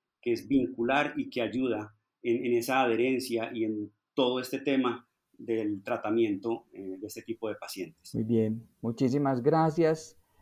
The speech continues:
Speaker 2: Estamos hablando de bienestar emocional en el paciente con diabetes.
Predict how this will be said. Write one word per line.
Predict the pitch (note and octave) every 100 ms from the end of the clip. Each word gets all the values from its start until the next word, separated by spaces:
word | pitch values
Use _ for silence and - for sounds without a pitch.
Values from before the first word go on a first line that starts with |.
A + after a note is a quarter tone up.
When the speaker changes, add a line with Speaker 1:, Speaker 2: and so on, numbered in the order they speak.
| _
Speaker 2:
Estamos | A2+ - C#3 D#3
hablando | D3+ C3+ D3+ D3+ D#3
de | C#3
bienestar | C3 C3+ B2+ B2+ D#3
emocional | D#3 D3 C#3 C3+ C#3+ D#3+ D#3
en | D3
el | C3+
paciente | C3 B2 D3 C3+ D3+
con | D3 C3+
diabetes. | B2 B2+ E3 F3 E3+ D#3+ -